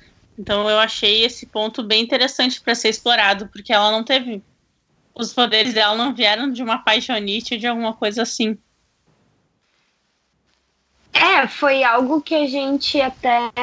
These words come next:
Speaker 2: falou na gravação do vídeo, que logo vai estar na Vigília, né? Que a gente falou sobre, ah, Capitã Marvel e Mulher Maravilha. E a gente falou sobre a necessi-, que não houve necessidade de romantizar tanto a personagem, né?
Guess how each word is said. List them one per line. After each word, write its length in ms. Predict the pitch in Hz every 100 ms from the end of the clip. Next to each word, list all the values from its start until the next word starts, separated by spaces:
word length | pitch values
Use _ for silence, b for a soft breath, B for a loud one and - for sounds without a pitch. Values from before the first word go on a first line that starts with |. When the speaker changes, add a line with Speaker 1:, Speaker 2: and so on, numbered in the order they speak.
| 254 262 254 247 240 -
Speaker 2:
falou 580 | - 269 247 226 254 254
na 320 | 254 254 247
gravação 460 | 240 240 247 247 247
do 120 | 254
vídeo, 320 | 202 240 240
que 80 | 226
logo 160 | 202 196
vai 120 | 208
estar 120 | 202
na 80 | 202
Vigília, 380 | 202 190 220 226
né? 160 | 185
Que 100 | 185
a 40 | 185
gente 200 | 185 -
falou 220 | 180 185
sobre, 400 | - 180 185 175 B B B B
ah, 460 | - 190 180 175 175
Capitã 300 | 202 - 214
Marvel 400 | 202 185 202 196
e 60 | 196
Mulher 220 | 185 185
Maravilha. 720 | 190 196 170 175 190 202 254 - B B 214
E 40 |
a 20 |
gente 160 | 220 -
falou 180 | 240 220
sobre 240 | 262 233
a 40 |
necessi-, 580 | 240 247 - 262 - 262 - - - 226
que 80 |
não 240 | 262 302 277
houve 180 | 285 294
necessidade 640 | 294 - 262 247 226 247
de 80 | 277
romantizar 800 | 262 240 254 254 285 226 233
tanto 220 | - 226 -
a 40 |
personagem, 760 | - 240 254 233 269 285 202 180
né? 200 | 165